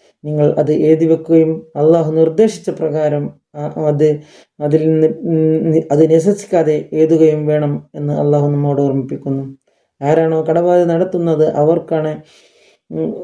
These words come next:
വാചകം പറഞ്ഞു കൊടുക്കുവാനും എഴുതി വെപ്പിക്കുവാനും, ഉം, അവകാശമുള്ളത്. മാത്രമല്ല, അവർ അള്ളാഹുവിനെ സൂക്ഷിക്കുകയും ചെയ്യട്ടെ.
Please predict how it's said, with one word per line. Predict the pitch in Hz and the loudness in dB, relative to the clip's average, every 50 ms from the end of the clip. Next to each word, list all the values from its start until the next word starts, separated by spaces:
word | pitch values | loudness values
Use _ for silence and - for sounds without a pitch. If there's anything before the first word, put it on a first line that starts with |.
| 180 185 175 160 | -10 -6 -2 0
വാചകം | 160 156 160 156 170 160 170 165 151 | 2 2 2 2 0 0 -2 -2 -2
പറഞ്ഞു | 160 165 175 180 180 | 0 0 0 0 0
കൊടുക്കുവാനും | 160 170 165 165 160 - 170 165 160 156 156 156 - | 2 2 2 0 0 0 0 0 0 0 -2 -6 -2
എഴുതി | 160 160 165 156 170 | 0 0 2 2 2
വെപ്പിക്കുവാനും, | 165 147 - 160 151 - - 160 151 151 151 151 151 151 - - | 0 0 0 -4 -6 -4 -2 -2 0 0 0 -2 -4 -4 -6 -6
ഉം, | 160 147 151 156 151 | -4 -2 -2 -2 0
അവകാശമുള്ളത്. | 147 147 143 156 156 147 147 143 147 147 147 139 139 135 135 139 - - - 147 | 0 2 2 2 0 0 -2 -4 -2 -2 0 0 0 0 -2 -2 -6 -8 -12 -10
മാത്രമല്ല, | 139 143 143 151 147 147 147 143 143 143 139 - - | -8 -6 -4 -2 0 0 2 2 0 0 -2 -2 -4
അവർ | 143 135 143 - | -2 -2 0 0
അള്ളാഹുവിനെ | - 143 147 156 156 147 139 147 143 143 143 | 2 2 2 2 2 0 0 -2 -4 -4 -4
സൂക്ഷിക്കുകയും | 139 - 165 156 156 - - - 160 147 147 147 135 | -6 -6 -6 -6 -6 -8 -12 -6 -4 -2 -2 -2 -2
ചെയ്യട്ടെ. | 135 - 143 143 139 139 135 135 135 139 139 | -2 -2 -2 -2 -2 -2 -4 -4 -6 -6 -8